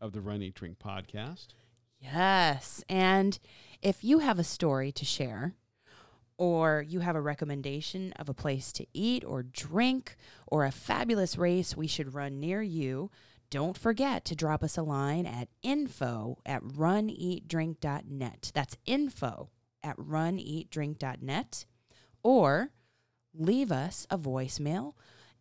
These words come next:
Speaker 2: at nine four one, six seven seven, two seven three three. That's nine four one, six seven seven, two seven three three.
Speaker 1: And guys,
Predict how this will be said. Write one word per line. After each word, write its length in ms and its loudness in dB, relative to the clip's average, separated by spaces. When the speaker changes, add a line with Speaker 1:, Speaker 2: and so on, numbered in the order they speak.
Speaker 2:
at 460 -4
nine 400 -2
four 280 0
one, 460 -2
six 380 -2
seven 340 0
seven, 420 -4
two 240 0
seven 580 -2
three 240 2
three. 320 0
That's 480 0
nine 380 0
four 300 0
one, 420 0
six 400 -4
seven 340 -2
seven, 520 -2
two 260 0
seven 640 -2
three 460 -2
three. 340 -10
Speaker 1:
And 120 -2
guys, 280 -2